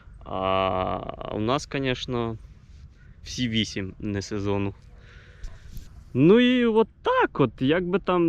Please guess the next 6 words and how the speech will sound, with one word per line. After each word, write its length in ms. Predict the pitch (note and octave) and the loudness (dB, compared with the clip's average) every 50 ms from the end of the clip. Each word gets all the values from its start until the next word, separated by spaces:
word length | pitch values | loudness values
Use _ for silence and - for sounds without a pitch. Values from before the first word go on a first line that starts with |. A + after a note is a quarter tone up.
| D#3+ D#3 D3+ D3 C#3 C#3 C3 A#2+ A#2 | 2 2 0 0 -2 -4 -4 -2 0
вони 240 | C3 D3 D#3 D#3+ | 2 4 4 4
не 120 | E3 D#3+ C#3+ | 4 2 2
жалувалися, 640 | B2+ D3 D#3+ F3 F3+ E3+ D#3 D3+ D3+ C#3+ - D3 C3 | 2 2 2 2 2 0 0 0 0 -2 -2 -4 -4
що 160 | - - C#3+ | -4 -4 -6
холодно, 680 | - - D3 D#3+ G3 A3 G3 C#3+ B2+ B2+ B2 A2+ G#2+ - - - - - - - - - - - - | 0 2 2 4 4 2 2 2 2 0 0 0 -2 -4 -8 -14 -20 -20 -20 -20 -20 -20 -16 -8 -2
е, 600 | G#2+ A2+ A2+ A#2 A#2 A2+ A2 G#2+ G#2+ G#2 G#2 G2+ | 2 4 4 4 4 4 4 4 4 2 2 0